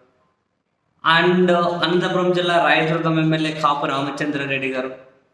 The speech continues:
తనకు అక్కడ వైసీపీ టికెట్ నిరాకరించింది, మెట్టు గోవిందరెడ్డిని బరిలోకి దించుతున్నారు. So కాపు రామచంద్రారెడ్డి గారు షర్మిల గారి వెంబడి కాంగ్రెస్లోకి వెళ్ళడం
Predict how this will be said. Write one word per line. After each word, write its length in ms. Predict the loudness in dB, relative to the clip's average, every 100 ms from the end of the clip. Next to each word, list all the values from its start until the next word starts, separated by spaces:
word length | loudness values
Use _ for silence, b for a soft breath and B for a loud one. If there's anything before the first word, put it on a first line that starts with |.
| _ _ _ -2
తనకు 200 | 0 2
అక్కడ 220 | 0 0 2
వైసీపీ 440 | 0 0 -2 -2
టికెట్ 400 | -4 -2 -2 -2
నిరాకరించింది, 760 | -2 -2 -2 -2 -2 -2 -2 -2
మెట్టు 360 | -2 -4 -4
గోవిందరెడ్డిని 680 | -4 -2 -2 -2 -2 -2 -4
బరిలోకి 380 | -2 -2 0 -2
దించుతున్నారు. 760 | -4 -8 -6 -6 -4 -4 -6 -16 _ _ _ _ _ _ _ _ -4
So 120 | 0 4
కాపు 280 | 4 4
రామచంద్రారెడ్డి 840 | 2 2 0 -2 -2 0 0 0 0
గారు 380 | 0 -2 -4 -8
షర్మిల 420 | -4 -2 0 0
గారి 360 | 2 0 0 0
వెంబడి 400 | 0 0 -2 -2
కాంగ్రెస్లోకి 600 | 0 0 -2 -4 -6 -4
వెళ్ళడం 460 | -2 -2 -4 -6